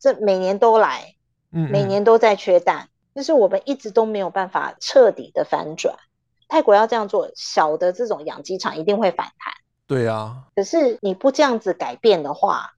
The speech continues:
Speaker 1: 每年都来一次，国家要投入更多的成本，那怎么办？这种小鸡场，它其实要改善，其实跟我们非常像。我们要改善这些设备，小禽场做不来，所以泰国政府就辅导大的农企业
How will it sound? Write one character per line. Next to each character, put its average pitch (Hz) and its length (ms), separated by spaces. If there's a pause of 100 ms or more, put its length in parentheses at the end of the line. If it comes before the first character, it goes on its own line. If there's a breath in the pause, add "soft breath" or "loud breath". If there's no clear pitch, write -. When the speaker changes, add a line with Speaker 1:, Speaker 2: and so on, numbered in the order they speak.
(120)
Speaker 1:
每 208 180
年 208 200
都 277 120
来 190 200
一 190 80
次， 190 400 (320)
国 214 180
家 254 160
要 254 140
投 180 240
入 202 220 (100)
更 202 180
多 175 160
的 160 100
成 - 280
本， - 240 (240)
那 302 100
怎 214 160
么 170 100
办？ 202 320 (120)
这 330 180
种 214 220
小 160 240
鸡 214 220
场， 165 300
它 - 140
其 202 200
实 180 440
要 262 160
改 143 300
善， - 400 (100)
其 - 160
实 240 140
跟 254 140
我 190 100
们 151 80
非 185 120
常 151 240
像。 - 300
我 196 80
们 208 140
要 285 80
改 208 180
善 233 180
这 220 120
些 220 120
设 202 280
备， 170 260 (340)
小 175 220
禽 190 220
场 175 240
做 202 140
不 185 180
来， - 220 (380)
所 269 140
以 220 340
泰 294 180
国 185 160
政 226 160
府 151 160
就 208 140
辅 185 300
导 - 340
大 160 220
的 - 160
农 175 180
企 180 260
业 156 260